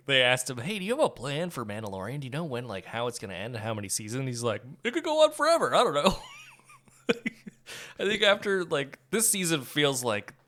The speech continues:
the season made after that sort of realization.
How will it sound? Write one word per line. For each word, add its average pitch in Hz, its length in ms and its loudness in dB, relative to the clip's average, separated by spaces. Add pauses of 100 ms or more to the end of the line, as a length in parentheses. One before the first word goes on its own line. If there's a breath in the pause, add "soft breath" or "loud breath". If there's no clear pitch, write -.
(320)
the 123 200 -4
season 123 440 -2
made 110 240 0
after 98 420 -4
that 87 320 -6
sort 90 260 -4
of 87 160 -12 (120)
realization. 87 720 -6